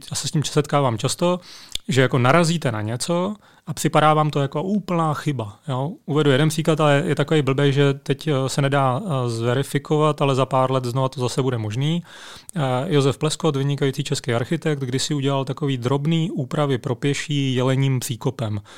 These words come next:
Jelení příkop je to, co se nachází hned za Pražským hradem. A Václav Havel to objednal jako takzvanou alternativní cestu na Pražský hrad a mimochodem zadal to úplně skvěle.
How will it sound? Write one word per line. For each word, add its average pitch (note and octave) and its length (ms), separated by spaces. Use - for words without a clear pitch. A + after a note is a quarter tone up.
Jelení C3 300
příkop C#3+ 340
je C#3+ 60
to, C3+ 120
co C3+ 120
se - 120
nachází A#2+ 380
hned A#2+ 160
za A#2+ 100
Pražským B2 340
hradem. G#2 380
A A#2 340
Václav B2 340
Havel D3 280
to C#3+ 140
objednal C3+ 480
jako B2+ 160
takzvanou A#2+ 440
alternativní C3 640
cestu - 280
na A#2+ 100
Pražský - 340
hrad A#2 340
a - 40
mimochodem B2+ 480
zadal A#2+ 280
to B2+ 120
úplně A2+ 280
skvěle. C#3 500